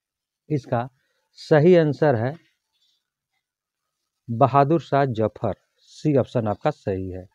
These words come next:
चौदहवाँ क्वेश्चन, तलवंडी में किस प्रसिद्ध संत का जन्म हुआ था? इसका सही आंसर है डी, गुरु नानक की। पन्द्रह नंबर का क्वेश्चन,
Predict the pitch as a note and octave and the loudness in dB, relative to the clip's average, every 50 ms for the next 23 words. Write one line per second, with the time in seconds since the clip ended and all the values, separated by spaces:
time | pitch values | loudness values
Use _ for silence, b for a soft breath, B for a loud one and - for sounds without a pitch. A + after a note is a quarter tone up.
0 | _ _ _ _ _ _ _ _ _ _ _ _ _ _ _ _ _ - D3 C#3 | _ _ _ _ _ _ _ _ _ _ _ _ _ _ _ _ _ -2 2 2
1 | C3 C3+ B2+ C#3+ E3 E3 - - C#3 B2 - - D3+ - _ _ _ _ _ _ | 4 4 4 4 2 2 2 2 0 0 0 -2 -6 -6 _ _ _ _ _ _
2 | _ - - D3 C#3+ C#3+ C3+ C#3+ C#3+ D3 D#3+ F#3 F#3+ E3 D3+ D3 C#3 - - F#3 | _ 4 4 6 6 6 6 4 4 4 4 2 2 2 2 0 0 0 0 0
3 | G3 - - - - - D#3 D#3 - - - F#3 E3 C#3+ C#3 - - D#3 D#3 D#3 | 0 0 -2 -6 -2 0 2 2 2 2 0 2 2 2 0 -2 -2 -2 -2 -2
4 | D3+ - C#3 - D3 C#3+ C#3+ C3+ B2 C3 C#3 D3 C3+ A2 A2+ G#2+ A2+ A#2 A#2+ - | -2 -4 -6 -2 -2 0 0 0 0 0 0 0 -2 -4 -4 -4 -4 -4 -4 -6
5 | _ - G2 F2 F#2+ _ _ _ _ _ _ _ _ _ _ _ _ _ _ _ | _ -12 -12 -12 -14 _ _ _ _ _ _ _ _ _ _ _ _ _ _ _
6 | _ _ _ _ _ _ _ _ - D3 C#3+ B2 - - B2 A2 A#2 A#2+ - _ | _ _ _ _ _ _ _ _ -6 -6 -6 -4 -4 -4 -6 -6 -6 -8 -12 _
7 | _ _ _ _ _ _ _ _ _ _ _ _ _ _ _ _ - D#3 D3 D#3 | _ _ _ _ _ _ _ _ _ _ _ _ _ _ _ _ 2 2 4 4
8 | F3+ F3 E3 D3+ D3 C3 - D3+ C#3 A#2+ G#2 A2 B2+ D3 D#3+ _ _ _ _ _ | 6 4 4 4 2 0 0 0 0 0 -2 -4 -6 -8 -10 _ _ _ _ _
9 | - A#2 A2+ A2+ C3 D#3+ D3+ C3+ C#3 D#3 E3 _ - B2 A2+ A2 C3+ D3 D#3+ D#3 | -10 -8 -4 2 4 4 4 4 2 -2 -8 _ -12 -8 -4 -2 -2 0 -2 -2
10 | C#3+ A#2+ G2+ G2 G2+ G#2 G#2 - - - _ - F#2+ F2+ F#2 _ _ _ _ _ | -4 -4 -4 -4 -4 -6 -6 -8 -10 -18 _ -14 -16 -16 -16 _ _ _ _ _
11 | _ _ _ _ _ _ _ _ _ _ _ _ _ _ _ _ _ _ _ _ | _ _ _ _ _ _ _ _ _ _ _ _ _ _ _ _ _ _ _ _
12 | _ _ _ _ - C#3 C3+ C#3 C#3+ E3+ F#3 F3+ F3 E3+ E3 D#3+ E3+ E3 - - | _ _ _ _ -2 0 2 2 4 4 4 4 4 2 2 2 2 2 2 0
13 | D3+ - - C3+ A#2+ - - - C3+ E3 F3+ | -2 0 0 0 0 0 -2 -6 -6 -6 -8